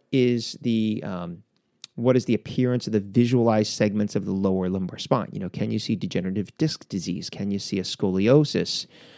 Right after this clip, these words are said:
You know, do they have acetabular dysplasia? Do they have a protrusio? If you do have a good A P, you might be able to comment, you know, on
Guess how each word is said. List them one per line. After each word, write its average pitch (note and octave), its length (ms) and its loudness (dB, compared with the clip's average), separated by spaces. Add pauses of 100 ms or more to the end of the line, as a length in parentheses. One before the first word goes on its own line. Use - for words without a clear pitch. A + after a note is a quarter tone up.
(220)
You A#2+ 80 2
know, G#2 100 6
do D#3 180 4
they E3+ 140 8
have A#2+ 260 6
acetabular G#2 800 0
dysplasia? A2+ 720 4
Do F2 160 -2
they F2 120 0
have F2+ 240 -4
a G#2 60 -2
protrusio? - 960 -2 (500)
If C#3 160 4
you C3 80 4
do C3 100 8
have B2+ 140 8
a A#2+ 40 4
good B2+ 220 6
A D#3+ 200 8
P, - 140 -2
you C3 200 6
might G#2+ 140 2
be A2+ 60 2
able A2 120 2
to A2+ 40 0
comment, C3+ 580 0
you G#2 100 -2
know, G2+ 140 0
on G2 280 -2